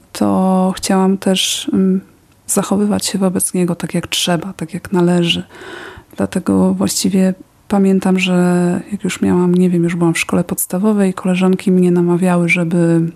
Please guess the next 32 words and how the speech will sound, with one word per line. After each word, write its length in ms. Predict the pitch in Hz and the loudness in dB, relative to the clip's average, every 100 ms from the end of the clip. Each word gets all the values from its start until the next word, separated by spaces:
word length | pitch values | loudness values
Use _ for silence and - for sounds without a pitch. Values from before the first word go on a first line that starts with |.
| - | -2
nie 240 | 214 247 | 2 2
pójść 200 | 226 196 | 2 0
dzisiaj 220 | 190 180 | -2 0
na 120 | 170 | 2
mszę, 440 | 170 - 220 226 233 - - _ _ _ | 2 0 2 2 0 -6 -20 _ _ _
to 100 | - | 0
ja 160 | 202 190 | 4 4
jednak 420 | 190 180 175 - | 4 4 2 0
mówiłam, 400 | 185 185 175 175 | 0 4 4 4
że 160 | 175 175 | 2 2
nie, 160 | 190 | 4
nie, 200 | 185 180 | 4 2
słuchajcie, 500 | - 165 180 180 180 | -2 -4 -4 -2 -2
ale 160 | 170 175 | -2 0
no 120 | 170 | -2
to 120 | 160 | -2
jest 140 | 185 - | -6 -4
msza, 420 | 170 - 98 - | -2 -2 -2 -2
nie, 240 | 175 175 - - | 0 0 -2 -2
nie, 360 | 170 175 175 | -2 0 0
nie 340 | 165 196 196 170 | 0 -2 0 2
można 320 | 165 160 170 | 2 0 0
nie 180 | 160 156 | 0 -2
pójść. 480 | - - - - - - - - - - - - - | -6 -8 -8 -12 -20 -20 -20 -20 -20 -20 -20 -20 -2
Jako 240 | 208 208 | -2 0
dziecko 880 | 220 226 - - 208 202 202 202 202 196 | 0 0 -2 0 2 4 4 4 4 4
miałam 1000 | 202 202 196 196 196 196 196 190 190 190 | 4 4 4 4 4 4 4 4 2 0
bardzo 380 | - 208 202 196 | -2 -2 0 -2
dużo 240 | 202 185 | -4 -2
doświadczeń, 960 | 165 175 - 180 175 - 175 170 180 196 - | -2 -4 -2 -2 -2 0 2 2 0 -2 -2
kiedy 480 | 196 175 180 175 | -2 0 0 2
widziałam 580 | 170 185 180 170 160 156 | 2 2 2 0 0 -2